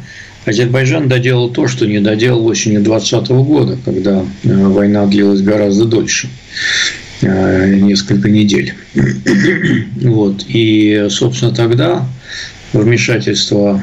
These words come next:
э, э, России отчасти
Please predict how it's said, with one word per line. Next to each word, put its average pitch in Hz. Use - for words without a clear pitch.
э, 95
э, -
России 147
отчасти 127